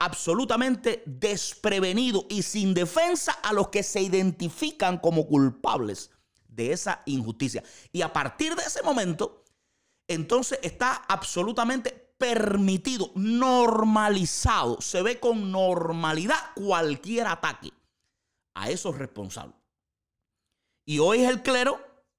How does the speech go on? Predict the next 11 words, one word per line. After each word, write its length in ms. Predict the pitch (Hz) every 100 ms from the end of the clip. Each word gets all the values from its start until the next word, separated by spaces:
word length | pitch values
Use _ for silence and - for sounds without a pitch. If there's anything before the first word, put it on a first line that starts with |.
| _
hoy 260 | - 135 147
son 140 | 185
los 100 | 190
sacerdotes 460 | 180 185 190 208 202
católicos, 460 | 220 208 214 220 -
hoy 120 | 143
son 180 | - 180
las 80 | 180
iglesias 300 | 180 180 208
católicas, 380 | 196 220 220 180
mañana 560 | 151 160 294 - -